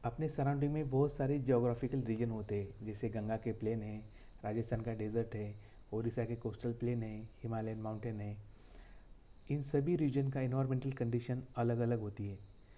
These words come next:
So, वहाँ के जो organism होते हैं, वो अपने आप में कुछ बदलाव लाते हैं, ताकि वो इन environmental condition के साथ adjust कर सके। ये अपन इसी topic में देखने वाले हैं।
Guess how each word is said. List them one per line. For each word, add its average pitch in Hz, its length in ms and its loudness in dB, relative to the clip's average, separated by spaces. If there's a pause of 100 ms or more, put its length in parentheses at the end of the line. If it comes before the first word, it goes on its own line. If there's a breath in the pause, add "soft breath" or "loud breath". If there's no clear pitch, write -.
(260 soft breath)
So, - 80 -4
वहाँ 120 280 2
के 135 120 0
जो 131 140 6
organism 127 380 4
होते 135 280 2
हैं, 165 180 -4
वो 127 120 0
अपने 120 260 0
आप 135 140 2
में 139 100 0
कुछ 139 220 2
बदलाव 127 300 2
लाते 110 260 0
हैं, 135 180 -4 (560 loud breath)
ताकि 151 420 -2 (420)
वो 139 160 6
इन 135 160 4
environmental 131 520 2
condition 120 420 -2
के 120 60 -2
साथ 123 180 -2 (420 soft breath)
adjust 113 320 -2
कर 98 100 -2
सके। 90 340 -12 (540 soft breath)
ये 117 100 4
अपन 117 180 -2
इसी 117 140 -4
topic 113 320 -2
में 123 120 -2
देखने 101 260 -6
वाले 92 220 -8
हैं। 104 160 -18